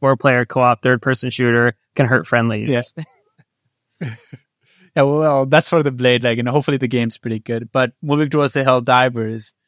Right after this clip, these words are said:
Speaker 1: Yeah.
Speaker 2: two.
Speaker 1: It comes out February eighth next year. I, so this is one I've been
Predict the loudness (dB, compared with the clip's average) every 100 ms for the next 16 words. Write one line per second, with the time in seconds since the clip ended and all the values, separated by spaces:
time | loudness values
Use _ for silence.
0 | _ 2 2 0 _ -2 0 0 -2 -8
1 | _ _ _ _ _ _ _ _ _ _
2 | _ _ -4 0 0 0 -2 0 -2 -2
3 | -2 -6 -4 -6 -4 -6 -6 -6 -6 -10
4 | -10 0 2 2 0 -2 -4 -10 _ _
5 | -10 0 2 2 0 -2 -2 0 2 2
6 | 0 -4